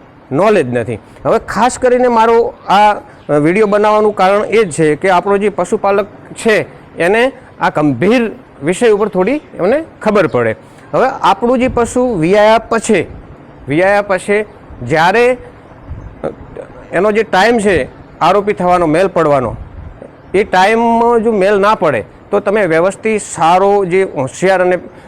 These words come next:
અ, અનુભવી ડૉક્ટર હોય એનો કોન્ટેક્ટ કરો. મેલી પાડ્યા પછી એ તમારો ડૉક્ટર જે છે એ વ્યવસ્થિત એને ત્રણ ચાર દિવસ સુધી એનું ફોલોઅપ લે, ટ્રીટમેન્ટ લે અને આપણું પશુ આખા વેતરનું જે નુકસાન થવાનું હતું એ આપણું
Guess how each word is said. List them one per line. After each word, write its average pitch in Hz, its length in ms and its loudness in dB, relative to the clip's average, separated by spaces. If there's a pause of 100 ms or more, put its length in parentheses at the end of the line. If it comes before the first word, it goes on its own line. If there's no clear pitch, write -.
(120)
અ, 147 40 -2
અનુભવી 160 640 2 (240)
ડૉક્ટર 156 300 -2
હોય 160 160 2
એનો 156 140 0
કોન્ટેક્ટ 135 420 -4
કરો. 214 280 -2 (520)
મેલી 143 280 0
પાડ્યા 151 260 2
પછી 147 200 -4
એ 151 140 0
તમારો 147 320 0
ડૉક્ટર 147 480 0 (260)
જે 147 180 -2
છે 143 320 -2 (220)
એ 156 100 -2
વ્યવસ્થિત 147 440 0
એને 147 120 0
ત્રણ 139 220 -2
ચાર 131 160 -2
દિવસ 135 280 0
સુધી 123 180 -2
એનું 131 420 -2
ફોલોઅપ 151 340 -2
લે, 156 160 0
ટ્રીટમેન્ટ 143 500 -4
લે 180 160 0 (380)
અને 220 300 0 (280)
આપણું 151 300 -2
પશુ 147 380 -2 (320)
આખા 160 260 -2
વેતરનું 180 600 0 (340)
જે 170 380 0
નુકસાન 170 400 0
થવાનું 190 380 0
હતું 143 240 -2
એ 196 160 0
આપણું 196 340 -4